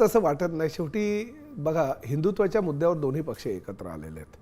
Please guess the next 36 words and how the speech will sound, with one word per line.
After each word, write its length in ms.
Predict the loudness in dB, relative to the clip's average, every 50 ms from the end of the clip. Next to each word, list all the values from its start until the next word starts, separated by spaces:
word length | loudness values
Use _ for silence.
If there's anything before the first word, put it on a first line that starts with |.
| -20 -20 -20 -20 -20 -20 -20 -20 -20 -20 -20 -6 -2
सत्तेसाठी 560 | -2 -2 6 8 10 10 10 10 6 6 4 2
म्हणून 300 | 2 4 4 4 4 4
एकत्र 360 | 2 0 2 0 0 2 4
आलेले 300 | 4 4 4 4 2 2
नाही. 200 | 0 -2 -4 -4 -4
हिंदुत्वाच्या 480 | -4 -2 -2 -2 0 0 -2 0 -2 -2
मुद्द्यावर 360 | -2 -2 -2 0 0 0 0
जर, 200 | 0 0 0 0 -2 -4 -12 -20 -20 -20 -20 -16 -4 0
अ, 40 | 2
आदरणीय 600 | 2 2 2 2 2 4 4 4 4 2 2 2
शिवसेना 480 | 0 -2 -2 -2 -2 -4 -4 -4 -4 -4
प्रमुखांनी 580 | -4 -4 -4 -4 -4 -4 -6 -6 -4 -2 -2
भारतीय 400 | -2 -2 -4 -4 -4 -4 -2 -2
जनता 300 | -2 -2 -4 -2 -4 -4
पक्षाबरोबर 580 | -4 -4 -6 -4 -4 -2 0 0 0 0 0 -2 -4 -4
त्यावेळेस 300 | -4 -2 -2 -2 -2 -2
जर 160 | -2 -2 0
युती 340 | 0 0 0 -2 -2 -4 -4
केली 280 | -4 -4 -4 -2 -2
असेल 340 | -4 -4 -4 -6 -6 -4 -4
तर 60 | -4
ती 200 | -4 -4 -4 -4
युती 220 | -4 -4 -4 -6 -8
शिंदे 300 | -6 -6 -6 -4 -4 -4
साहेबांनी 360 | -2 -4 -6 -6 -6 -6 -6
आता 220 | -6 -6 -6 -6 -6
टिकवलेली 480 | -4 -4 -2 0 2 2 2 2 0
आहे. 100 | -2 -4
मध्यंतरीच्या 580 | -4 -4 -4 -2 -4 -2 -2 -2 -2 -2 -4 -4
काळामध्ये, 560 | -4 -4 -4 -4 -4 -4 -4 -2 -2 -2 -2 -2 -6 -14 -20 -20 -20 -6 0 2
अ, 40 |
उद्धव 440 | 4 4 4 2 0 0 0 0 0
साहेबांनी 560 | 2 2 2 2 2 2 2 2 2 2 0
ती, 340 | -2 -4 -4 -4 -4 -4 -4 -2
अ, 40 | 0
अ, 420 | 2 4 4 4 2 2 2 2